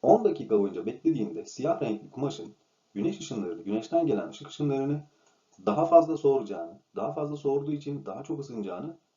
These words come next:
biliyoruz. Hatta termometrede görünen değere bakacak olursanız kırk beş derece Celsius olduğunu gö-, görüyoruz. Beyaz olan kumaşta ışığı daha çok yansıttığı için daha soğuk bir bölge, yani yirmi iki derece Celsius. O zaman sıcaklık farkı varsa arkadaşlar burası,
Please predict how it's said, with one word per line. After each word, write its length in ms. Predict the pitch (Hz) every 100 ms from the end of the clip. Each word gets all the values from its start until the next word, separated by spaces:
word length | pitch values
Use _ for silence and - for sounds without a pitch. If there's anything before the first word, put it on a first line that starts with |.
| _
biliyoruz. 500 | 185 202 107 - - -
Hatta 400 | 143 - 113 110
termometrede 760 | 110 123 151 135 98 123 160
görünen 380 | 98 101 107 107
değere 220 | 104 104
bakacak 280 | 101 107 110
olursanız 420 | 127 131 139 147
kırk 220 | - - 139
beş 200 | 131 101
derece 220 | 98 101
Celsius 400 | 101 90 95 92
olduğunu 260 | 87 87
gö-, 260 | 82 82 -
görüyoruz. 380 | 90 85 - - _ _ - - _ _
Beyaz 280 | 101 107 208
olan 220 | 170 107
kumaşta 500 | 117 110 - 170 190 -
ışığı 280 | - 147
daha 180 | 127 -
çok 180 | - 120
yansıttığı 400 | 120 117 143 190
için 360 | 170 110 - - _ _ _ -
daha 400 | 113 - - -
soğuk 380 | - - 180 -
bir 80 | 107
bölge, 260 | 92 82 113
yani 360 | 131 131 165 101
yirmi 340 | 104 131 151
iki 180 | 147 139
derece 280 | 107 196 -
Celsius. 440 | 151 156 - - -
O 60 |
zaman 320 | 165 - - - _ _ _ -
sıcaklık 440 | 104 131 - -
farkı 280 | 175 170 165
varsa 260 | 185 156
arkadaşlar 560 | 170 202 202 - 170 135
burası, 460 | 143 - 120 139